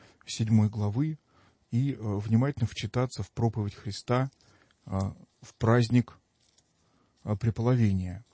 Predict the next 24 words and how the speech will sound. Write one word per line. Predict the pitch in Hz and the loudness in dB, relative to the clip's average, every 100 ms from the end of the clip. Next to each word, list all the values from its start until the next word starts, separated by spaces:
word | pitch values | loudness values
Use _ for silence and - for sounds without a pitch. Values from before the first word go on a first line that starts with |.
| _ _ _ | _ _ _
который, | - 104 113 113 104 _ _ _ _ _ _ | -10 -6 -4 -4 -8 _ _ _ _ _ _
а, | 98 80 - - _ _ - - _ _ _ _ _ _ - - - - | -14 -12 -14 -20 _ _ -20 -20 _ _ _ _ _ _ -20 -20 -18 -10
который | - 110 113 110 | -8 -4 -4 -2
Господь, | 107 101 - 139 - _ _ _ _ _ _ | -4 -6 -2 -4 -4 _ _ _ _ _ _
а, | 101 104 92 98 - | -12 -10 -10 -14 -14
э, | 113 127 107 101 104 - 120 | -10 -8 -8 -8 -12 -14 -6
слова, | - 110 135 | 0 2 2
которые | 117 113 107 | 0 0 -2
Господь | 107 - 147 | -2 -4 -4
сказал | - 107 123 | -2 -2 0
в | 107 | -2
Иерусалимском | 104 107 120 123 120 | -2 0 2 2 -2
храме. | 110 113 101 90 107 - _ _ - - _ _ | -2 -2 -2 -2 -8 -16 _ _ -20 -20 _ _
В | _ | _
последний | - 101 143 143 | -4 0 2 2
же | 135 123 | 0 0
великий | 113 113 139 - | 0 0 -4 -4
день | 113 104 | 0 0
праздника | 98 104 113 117 113 117 113 | 0 0 0 0 -4 -6 -10
стоял | 117 - 110 113 107 | -10 -6 -2 -2 -2
Иисус | 98 156 - | -4 -8 -6
и | |
возгласил, | 110 110 117 110 - 92 92 - | -6 -4 0 0 0 -6 -8 -10
говоря: | 104 110 113 95 90 | -4 -2 -2 -2 -6